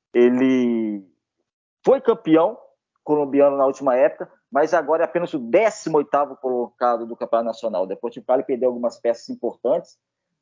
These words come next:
É uma equipe que não se estruturou pra essa época que está na Libertadores da América.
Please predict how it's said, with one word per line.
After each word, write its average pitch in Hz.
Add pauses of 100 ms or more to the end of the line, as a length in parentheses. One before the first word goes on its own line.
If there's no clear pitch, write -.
(140)
É 120
uma 147
equipe 143
que 139
não 160
se -
estruturou 139
pra 131
essa 123
época 120
que 131
está 127
na 123
Libertadores 113
da 113
América. 143